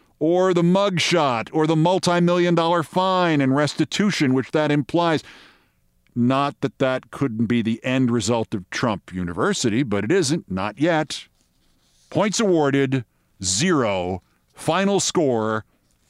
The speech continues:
thirty-one out of forty. Uh, editor's note number two, he was impeached once.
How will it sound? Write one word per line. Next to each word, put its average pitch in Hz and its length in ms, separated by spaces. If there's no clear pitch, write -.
thirty-one 131 760
out 98 140
of 98 100
forty. 120 480
Uh, 92 260
editor's 120 460
note 113 240
number 104 280
two, 120 500
he 110 120
was 110 180
impeached 143 500
once. 107 560